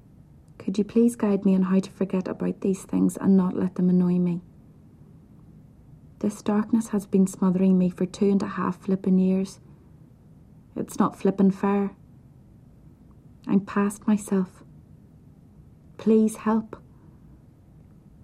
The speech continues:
If you want to be friends, God, try being a good friend yourself.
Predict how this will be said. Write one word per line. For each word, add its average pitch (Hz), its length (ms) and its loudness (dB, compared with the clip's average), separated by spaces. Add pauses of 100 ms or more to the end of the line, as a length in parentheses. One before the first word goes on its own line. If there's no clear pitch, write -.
(920)
If - 200 -6
you 247 100 6
want 240 380 2
to - 80 -14
be 220 120 2
friends, 190 500 0
God, 175 440 -2 (720)
try 226 440 2
being 190 480 2
a 196 100 0
good 208 300 2
friend 196 400 2
yourself. 175 460 -6